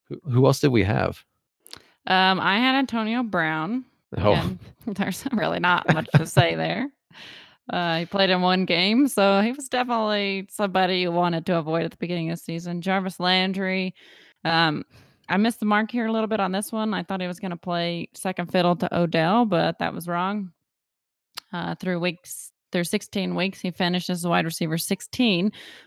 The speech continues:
Speaker 2: while Odell finished at thirty-one. Uh, he had one thousand one hundred seventy-four yards and six touchdowns. And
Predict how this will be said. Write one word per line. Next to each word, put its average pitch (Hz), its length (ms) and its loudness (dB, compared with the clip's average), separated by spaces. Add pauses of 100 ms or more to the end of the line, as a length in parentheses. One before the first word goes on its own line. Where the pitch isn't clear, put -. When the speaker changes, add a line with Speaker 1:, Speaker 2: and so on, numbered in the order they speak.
Speaker 2:
while 190 260 2
Odell 226 320 2
finished 247 380 -2
at 240 120 -8
thirty-one. 214 640 -2 (1400)
Uh, 185 260 0
he 202 200 2
had 180 240 2
one 202 160 0
thousand 202 340 0
one 185 140 0
hundred 185 240 0
seventy-four 180 460 -2
yards 190 340 2
and 202 100 -2
six - 220 -10
touchdowns. 208 920 -2 (220)
And 180 360 -4